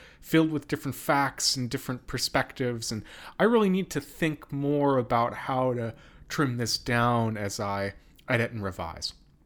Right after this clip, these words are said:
But here goes. The, the question starts out with this famous dictum by the sociologist and historian Tar-, Charles Tilly,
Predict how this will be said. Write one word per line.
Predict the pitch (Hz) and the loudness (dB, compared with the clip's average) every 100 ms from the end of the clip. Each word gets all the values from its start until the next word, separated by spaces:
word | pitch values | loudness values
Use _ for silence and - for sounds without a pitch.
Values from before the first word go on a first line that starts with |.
| _ _ _ - - | _ _ _ -20 -6
But | 139 | -2
here | 135 127 | 0 0
goes. | 92 - - - - - - | -2 -8 -10 -10 -16 -20 -6
The, | - 202 | 4 4
the | 190 208 | 6 2
question | - 254 - - | 4 4 4 0
starts | 190 - 196 175 - | -2 0 0 2 2
out | 151 151 | 2 2
with | 143 | -4
this | 139 - | -4 -4
famous | - 143 139 - | -2 -2 -2 -2
dictum | - 135 - 127 120 | -2 -2 -2 -4 -4
by | 117 110 110 | 0 2 2
the | 107 113 110 | -2 -4 -2
sociologist | - 131 120 131 113 113 - - - | -2 -2 -2 0 2 0 -2 -6 -8
and | 104 | -6
historian | 113 - 113 107 107 | -6 -4 -4 -4 -6
Tar-, | 101 - - | -8 -14 -10
Charles | - 120 104 101 - | -4 0 0 0 -4
Tilly, | - 202 143 90 | -4 -2 -2 -4